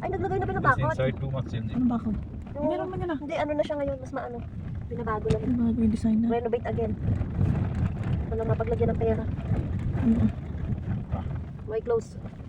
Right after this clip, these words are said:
Speaker 2: Let me see looking.
Speaker 1: Hmm.
Speaker 2: Or go outside.
Speaker 1: Be, may bulaklak na naman yung mga ano.
Speaker 3: Kamatsili. Sa ano
Speaker 1: Kamatsili
Speaker 3: yan?
Speaker 1: mo.
Speaker 3: Pag tag-araw na naman yan.
Speaker 1: Baka na. Yes, coming.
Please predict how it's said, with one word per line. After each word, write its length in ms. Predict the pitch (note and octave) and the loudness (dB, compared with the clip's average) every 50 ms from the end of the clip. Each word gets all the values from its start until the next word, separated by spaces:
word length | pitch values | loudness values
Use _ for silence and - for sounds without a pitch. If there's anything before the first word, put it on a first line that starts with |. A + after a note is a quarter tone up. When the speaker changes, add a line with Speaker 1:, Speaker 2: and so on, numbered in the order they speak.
| - - | -10 -4
Speaker 2:
Let 160 | - C#3 D3 | -2 -2 -2
me 60 | D#3 | 0
see 80 | - C#3 | -2 -2
looking. 240 | C3 B2+ B2+ - - - | -4 -4 -4 -4 -4 -4
Speaker 1:
Hmm. 180 | - G3+ G3+ G3+ - - - - - - - - - - - - - - - - - - - - - - - - - - - - - - - - - - - - - - - D#4 D4+ D#4+ E4 D#4+ D#4+ D#4 D#4+ - - - - - - - - - - - | -4 -6 -6 -8 -8 -10 -10 -10 -10 -10 -10 -10 -12 -12 -12 -14 -12 -10 -10 -10 -10 -10 -12 -12 -12 -10 -10 -10 -12 -14 -16 -16 -16 -18 -18 -18 -18 -18 -18 -18 -16 -14 -14 -12 -12 -12 -10 -12 -10 -12 -12 -12 -12 -14 -12 -12 -12 -12 -14 -16 -18 -12
Speaker 2:
Or 120 | - C#3 A#2 | -10 -10 -8
go 120 | - A2 A#2 A2+ | -8 -8 -8 -8
outside. 380 | A2 A2 - - A#2 A#2 A#2+ - - - C#3 A#2+ A2+ - B2 - | -8 -8 -8 -8 -6 -6 -6 -8 -10 -8 -8 -8 -8 -8 -10 -8
Speaker 1:
Be, 120 | - - C#4+ | -4 -2 0
may 100 | C#4+ C4+ | 0 2
bulaklak 320 | B3 C4+ C#4+ C4+ C4+ C#4 | 2 2 0 0 0 -2
na 100 | C#4 C#4 | -2 -2
naman 220 | C#4+ C#4 C#4 C#4 C#4 | -2 -2 -2 -4 -4
yung 80 | C#4 | -6
mga 160 | C#4 C#4 C#4 D4 | -6 -8 -8 -10
ano. 240 | C#4+ C4+ B3 A#3 - - - - | -10 -10 -12 -14 -14 -16 -14 -6
Speaker 3:
Kamatsili. 480 | - A3+ A3 - - B3 B3 A3+ A#3 A3 - - | -4 -4 -4 -4 -4 -4 -4 -2 -4 -4 -6 -8
Sa 180 | A3 A3+ A3 G#3+ | -4 0 0 2
ano 80 | G#3+ | 2
Speaker 1:
Kamatsili 100 | A3 A3+ | 4 4
Speaker 3:
yan? 160 | A#3 A#3 A3+ | 4 4 2
Speaker 1:
mo. 140 | G#3+ - - | 2 0 -2
Speaker 3:
Pag 120 | - G3 G3 | -2 -2 0
tag-araw 280 | - G3 G3 G#3 G#3+ A3 | 0 0 0 0 0 0
na 120 | A3 G#3 | 0 0
naman 180 | G#3+ G#3 G#3 G#3 | 0 0 0 0
yan. 120 | G#3 G#3 | -2 -2
Speaker 1:
Baka 120 | G3+ A3 A3 | -2 -2 -2
na. 80 | A3+ A3+ F#3+ G3 | -2 -4 -4 -2
Yes, 160 | C4 C#4 - | -2 -2 0
coming. 300 | - C#4 C#4+ D4+ D#4 C#4+ | 2 2 2 2 0 -2